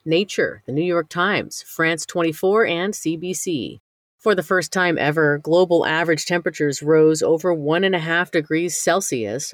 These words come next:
or two point seven degrees Fahrenheit, through a twelve-month period between February twenty twenty-three and January twenty twenty-four. The E U Copernicus Climate Change Service, or C three S, reported on Thursday.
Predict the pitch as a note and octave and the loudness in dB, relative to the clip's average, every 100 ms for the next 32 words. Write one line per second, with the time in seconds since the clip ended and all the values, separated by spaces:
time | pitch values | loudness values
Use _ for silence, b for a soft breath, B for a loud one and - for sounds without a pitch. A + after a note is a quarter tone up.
0 | - F2+ - F3+ G3 - F3 E3+ - - | -12 -12 -4 0 0 0 -2 -2 -2 -2
1 | F#3 G3+ F#3+ F#3+ G3+ - F#3+ A3 E3 A#2 | 0 -2 -2 -2 -2 -2 -2 -2 -2 -4
2 | - - - D#3+ D3 - - E3+ G3 F#3+ | -8 -14 -12 -4 -4 -2 0 2 2 0
3 | G3+ - A#3+ G#3 D3+ A#2 A#2 - - D3 | -2 -2 2 2 2 0 -4 -6 -10 -6
4 | C#3+ C3+ D3+ D3+ E3+ E3+ D#3+ D#3+ F3 D#3+ | -4 -2 -2 0 0 2 0 -2 -4 -4
5 | - E3+ D#3 - E3+ G#3+ A3 G#3+ - F3 | -4 -4 -4 -4 -4 -2 -2 -2 -2 0
6 | G#3 F3+ D#3 E3 - B2+ C3+ - B2+ B2+ | 0 0 -2 -4 -6 -8 -8 -10 -10 -10
7 | - C#3 C3 D#2 - _ - - F#3+ F3+ | -6 -4 -4 -6 -12 _ -6 -2 -2 0
8 | F3 F#3 E3 D#3 - F3+ F#3+ F#3+ - - | 4 2 2 -4 -2 0 0 -2 -6 -6
9 | F#3+ F#3+ G#3 - F#3 D#3+ D3 - D3 C#3 | -4 0 -2 -2 -2 -2 -2 0 0 0
10 | G3 - - A#2+ A#2+ A2 - - F3 D3+ | -2 -6 -8 -6 -4 -6 -6 -4 -4 -4
11 | D3 C3+ D#3 C3 C#3 F3+ D#3+ D3+ C#3+ B2+ | -4 -2 -2 -2 -4 -6 -4 -2 0 0
12 | B2 C#3 D3 C#3+ D3+ D3 A#2+ F2+ F2+ | 0 -2 -4 -2 -2 -2 -4 -6 -10